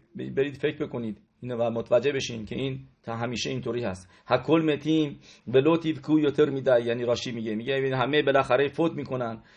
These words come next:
و دیگه بیش از حد گریه نکنی.» «نتیب هو مشش دیمه برشید.» این چیزی که از اول آفرینش، از شش روز آفرینش هشم این راه رو، این، این، اه، طریق رو گذاشته. «ربیم شاتو، ربیم میشتو.»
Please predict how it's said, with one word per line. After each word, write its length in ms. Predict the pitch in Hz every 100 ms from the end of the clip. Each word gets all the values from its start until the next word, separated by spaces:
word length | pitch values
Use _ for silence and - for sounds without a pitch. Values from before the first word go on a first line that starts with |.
| _
و 360 | 147 156 151 143
دیگه 200 | 139 175
بیش 160 | 156 147
از 180 | 156 165
حد 240 | 175 151
گریه 240 | 160 170
نکنی.» 380 | 180 170 160 156 - _ _ _ -
«نتیب 520 | 147 151 143 196 156
هو 200 | 147 196
مشش 420 | 156 143 180 151
دیمه 300 | 165 156 165
برشید.» 540 | 156 156 135 160 143
این 160 | 131 147
چیزی 260 | 143 143 156
که 140 | 147
از 120 | 135
اول 500 | 135 127 139 147 147 135 _ _
آفرینش، 680 | 120 127 127 123 143 131 -
از 240 | 110 101
شش 260 | - 110 -
روز 160 | 131
آفرینش 760 | 131 123 120 120 123 131 - - _ _ _ _ _ _ _ _ _ _ _ -
هشم 320 | 120 - 131
این 220 | 127 127 - -
راه 260 | 120 127
رو، 160 | 127 127
این، 260 | 131 139 -
این، 280 | 127 131 123
اه، 260 | 120 113 107 92
طریق 300 | - 127 131
رو 140 | 151 151
گذاشته. 500 | 143 131 131 120 104 - _
«ربیم 580 | - 139 131 127 170 143
شاتو، 680 | - 117 107 135 185 220 208 _ 110
ربیم 400 | 123 123 160 143
میشتو.» 600 | 117 104 - 107 104